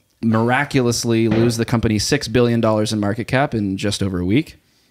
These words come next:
We'll chat about some new polling data that suggests that sixty-two percent of Democrats want someone to run against Joe Biden if he runs in twenty twenty-four. And we're gonna talk about Montana Republicans'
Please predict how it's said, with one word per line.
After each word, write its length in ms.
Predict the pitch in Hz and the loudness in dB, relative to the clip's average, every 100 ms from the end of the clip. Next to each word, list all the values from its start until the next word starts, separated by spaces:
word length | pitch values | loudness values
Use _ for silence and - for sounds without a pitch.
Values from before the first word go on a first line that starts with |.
| _ _ _ _ _ _ _ - | _ _ _ _ _ _ _ -4
We'll 80 | 147 | 0
chat 160 | 160 | 2
about 180 | 151 151 | 2 2
some 100 | 147 | 4
new 120 | 143 143 | 2 4
polling 640 | 147 156 160 151 143 113 | 2 4 4 2 -2 -4
data 320 | 120 117 135 | 0 2 2
that 140 | 143 127 | 2 -2
suggests 400 | - 123 139 - | -2 0 0 0
that 160 | 131 | -2
sixty-two 420 | - 165 - 143 156 | 0 -2 -2 0 0
percent 240 | - 151 | 0 0
of 80 | 120 | 2
Democrats 480 | 135 156 139 127 127 | 0 0 0 0 0
want 220 | 127 - | -2 0
someone 440 | - 147 156 139 | 0 2 2 2
to 120 | 123 123 | 2 2
run 300 | 127 131 117 | 4 2 0
against 320 | 113 110 - | 0 -2 0
Joe 180 | 113 107 | 0 2
Biden 380 | 110 104 104 92 | 0 0 -2 -2
if 220 | 110 - | -4 0
he 320 | 113 104 101 _ _ _ _ - | 0 0 -2 _ _ _ _ -4
runs 380 | 110 117 113 107 | 2 2 2 -2
in 80 | 107 | -2
twenty 240 | 117 101 | -2 -2
twenty-four. 640 | 104 101 98 151 147 139 - _ _ - - - - - - - - _ _ _ _ _ _ | -2 -2 0 2 2 0 -8 _ _ -6 -6 -10 -16 -20 -20 -20 -20 _ _ _ _ _ _
And 560 | 147 156 156 139 156 151 | 2 4 4 4 2 -2
we're 120 | 139 143 | 0 2
gonna 120 | 135 | 2
talk 240 | 147 135 | 2 2
about 220 | 131 127 | 2 2
Montana 320 | 127 123 139 127 | 2 0 2 2
Republicans' 760 | 123 127 123 127 117 107 - | 2 2 2 2 0 0 -6